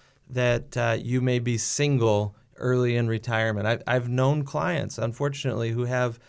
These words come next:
diagnoses that would say, "I'm probably not making it to retirement, and my spouse may be single in retirement." If that's the case, it's a totally different tax picture. And so maybe the future isn't better than today,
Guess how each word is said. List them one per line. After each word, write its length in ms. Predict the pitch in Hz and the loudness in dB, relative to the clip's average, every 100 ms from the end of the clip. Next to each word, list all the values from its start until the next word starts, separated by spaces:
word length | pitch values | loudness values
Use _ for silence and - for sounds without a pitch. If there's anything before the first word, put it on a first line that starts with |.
| - _ - | -20 _ 0
diagnoses 960 | 131 131 123 127 143 139 143 143 123 | 2 2 0 0 0 0 0 0 0
that 180 | 127 123 | 0 0
would 180 | 123 117 | -4 -4
say, 420 | - 127 123 117 - _ - | -2 0 0 -2 -10 _ -6
"I'm 300 | 135 151 151 | 0 0 0
probably 480 | 139 143 135 123 120 | 0 2 2 2 0
not 220 | 120 117 | 0 0
making 380 | 113 123 123 117 | 0 -2 -2 -4
it 180 | 107 - | -4 -6
to 220 | - 117 | -6 -4
retirement, 680 | 110 104 110 107 110 110 110 | -4 -4 -2 -2 -2 -2 -2
and 140 | 117 110 | -4 -2
my 220 | 120 127 | 0 0
spouse 680 | - - 120 120 139 139 - _ _ - | -2 -4 0 2 2 -2 -10 _ _ -8
may 300 | 113 120 127 | -2 0 0
be 180 | 127 113 | 0 -2
single 560 | - 147 156 117 98 | -2 -2 0 0 0
in 160 | 98 107 | -2 -2
retirement." 560 | 101 107 104 98 98 117 | -4 -4 -6 -4 -4 -4
If 100 | 123 | -2
that's 200 | 156 - | -2 -2
the 100 | 131 | -8
case, 540 | - 170 147 117 - - - _ _ _ | -4 -2 -2 -2 -10 -18 -20 _ _ _
it's 180 | - 170 | -4 -2
a 60 | 139 | -2
totally 420 | 139 143 143 143 | 4 6 6 6
different 340 | 135 120 123 | 4 0 -2
tax 260 | 139 165 180 | 0 -2 -2
picture. 420 | - - - - - - _ - | -10 -10 -12 -14 -16 -20 _ -6
And 220 | 123 117 | -2 -2
so 260 | - 131 117 | 0 0 0
maybe 520 | 117 131 143 139 131 | 2 2 2 2 2
the 100 | 123 | 0
future 460 | - 131 127 127 120 | 0 -2 0 -2 0
isn't 460 | 127 131 131 139 | 0 2 0 -2
better 280 | 127 113 113 | -2 -2 0
than 240 | 110 110 | 0 -2
today, 600 | 104 107 107 101 104 107 | -2 -4 -2 0 0 -2